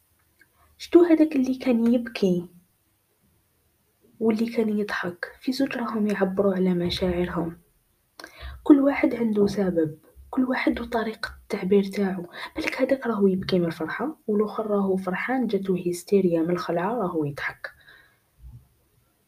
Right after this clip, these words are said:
ماشي كامل كيف كيف، المشاعر تاعنا حنا اللي مسؤولين عليهم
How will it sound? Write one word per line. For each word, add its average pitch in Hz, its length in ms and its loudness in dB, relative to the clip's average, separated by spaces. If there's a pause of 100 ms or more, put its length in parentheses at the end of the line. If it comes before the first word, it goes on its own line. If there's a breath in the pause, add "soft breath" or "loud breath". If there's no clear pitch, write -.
(720)
ماشي - 180 -10
كامل 262 260 -4
كيف 202 260 -12
كيف، 175 340 -8 (240)
المشاعر 233 500 -4
تاعنا 233 580 -4
حنا - 260 -2
اللي 202 180 4
مسؤولين 165 520 2
عليهم 143 460 -6